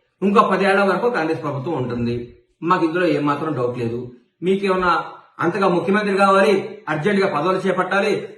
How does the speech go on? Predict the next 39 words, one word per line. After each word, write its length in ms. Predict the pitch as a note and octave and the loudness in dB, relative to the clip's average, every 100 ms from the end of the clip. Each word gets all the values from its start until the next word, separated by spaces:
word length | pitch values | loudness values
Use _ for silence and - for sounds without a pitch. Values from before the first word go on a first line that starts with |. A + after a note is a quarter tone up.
| - D3+ | -6 0
రాష్ట్రాన్ని 420 | C#3+ - G3+ F3 D3 | 0 0 0 0 -2
అది 140 | D#3+ F#3+ | -4 -2
చేయాలి, 280 | G3+ G3 E3+ | 0 0 0
ఇది 100 | D#3+ | 0
చేయాలి 180 | F3+ E3+ | 0 0
అనుకుని 260 | D#3+ D#3 D#3 | -2 -4 -4
ఉంటే 180 | D#3+ C4+ - - - F3+ | -2 -2 -4 -8 -16 -6
మీరు 140 | A3 G3+ | -2 0
వేరే 160 | G3 G3 F3+ | 2 2 0
రాష్ట్రాలకు 360 | - E3+ D#3+ | 0 -2 0
వెళ్ళి, 140 | F3+ A#3 - - _ | 0 -2 -4 -14 _
కొత్తగా 280 | D#3+ F#3+ G3 D3+ | -8 -2 -2 2
బీఆర్ఎస్ 400 | F3 F#3+ G3 - | 4 4 0 -2
పార్టీ 240 | E3+ E3+ E3+ | -4 -2 -2
కదా, 120 | E3+ G3+ - - C3+ | -2 -2 -6 -8 0
భారతీయ 500 | D#3+ F3+ F3+ G3 A3 E3 | 2 4 0 0 2 2
రాష్ట్ర 220 | F3+ F#3+ | 0 -4
సమితిని 300 | E3 E3 D#3+ | -6 -6 -2
కాబట్టి 280 | D3+ D#3 D#3+ B3+ | -2 -2 -6 -8
మీరు 120 | G3+ E3+ | -6 -6
ఎక్కడైనా 240 | E3 F3 | -6 -8
ఇంప్రూవ్ 260 | D#3 D3+ B2+ | -8 -6 -6
చేసుకోండి, 380 | A#2+ C3 A#2+ B2+ - _ - E3+ | -6 -6 -6 -8 -10 _ -8 -2
డెవలప్ 360 | F3 E3+ C#3 | 0 0 0
చేసుకోండి, 420 | C#3 - C3 B2+ B2+ - _ _ D#3+ | -4 -4 -4 -4 -6 -10 _ _ -4
పని 120 | D#3 | 0
చేయండి. 300 | D3+ B2 A2+ - - _ B2+ | 0 0 -2 -6 -12 _ -4
కానీ 220 | D3 A3+ - - - | 0 0 -2 -8 -12
ఇక్కడ 140 | D3 D#3 | -6 -4
మాకు 120 | D3+ B2+ | -4 -2
చాలా 180 | A#2+ F3 F3 | 2 2 2
పనులు 180 | F3 F3+ | 2 2
ఉన్నాయి. 180 | G3+ G3 - - _ B2+ | 2 0 -4 -14 _ -4
అవినీతి 300 | D#3 F#3+ F#3 E3+ | 0 0 0 -4
మొత్తం 260 | E3 G3 F3+ D#3 | -2 0 0 0
ఒక్కొక్క 280 | F#3+ F3+ F3 | -2 -2 -2
తిమ్మింగళాలు, 400 | F3 F#3+ F#3+ E3+ | 0 0 2 0
ఒక్కొక్క, 200 | F#3+ F#3+ E3 | -2 -2 -2
ఒక 100 | D#3+ | -2